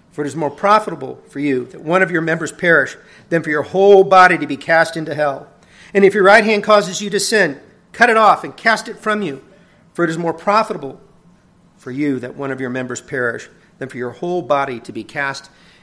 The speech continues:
into hell." One of the easier sayings of Jesus, huh?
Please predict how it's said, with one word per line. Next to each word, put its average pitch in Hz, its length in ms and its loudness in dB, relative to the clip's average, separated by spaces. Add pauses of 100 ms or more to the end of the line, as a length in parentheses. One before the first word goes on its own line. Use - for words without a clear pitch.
(140)
into 127 260 -12
hell." 113 440 -12 (2000)
One 285 180 -10
of 208 80 -8
the 127 200 -10
easier 120 380 -8
sayings 101 400 -12
of 101 100 -18
Jesus, 92 400 -18
huh? 117 140 -18